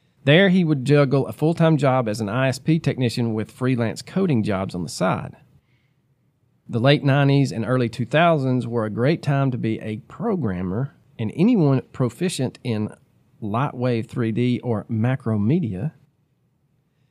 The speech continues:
could make excess of six figures. But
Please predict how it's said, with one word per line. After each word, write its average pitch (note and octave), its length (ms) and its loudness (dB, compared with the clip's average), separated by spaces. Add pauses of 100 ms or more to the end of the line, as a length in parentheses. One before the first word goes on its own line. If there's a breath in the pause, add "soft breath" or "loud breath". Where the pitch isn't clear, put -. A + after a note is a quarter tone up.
(920)
could D#3 200 2
make B2+ 400 2 (540)
excess C3 480 -2
of - 100 -4
six - 280 -6
figures. - 540 -10 (960)
But F3+ 380 2